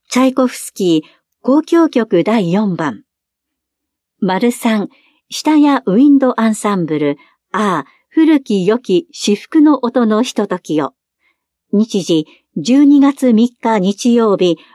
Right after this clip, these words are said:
午後零時四十五分開場、一時半開演。会場は浅草公会堂。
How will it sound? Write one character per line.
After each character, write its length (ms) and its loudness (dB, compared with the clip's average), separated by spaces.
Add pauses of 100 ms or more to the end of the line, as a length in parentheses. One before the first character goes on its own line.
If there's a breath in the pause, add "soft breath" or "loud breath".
午 220 -4
後 180 2
零 220 2
時 180 -2
四 220 4
十 180 0
五 160 -2
分 300 -2
開 260 -4
場、 340 -4 (260 soft breath)
一 260 -2
時 120 0
半 300 0
開 340 -4
演。 220 -2 (960)
会 200 0
場 260 0
は 260 -2
浅 220 -4
草 240 -6
公 240 -4
会 260 -4
堂。 380 -6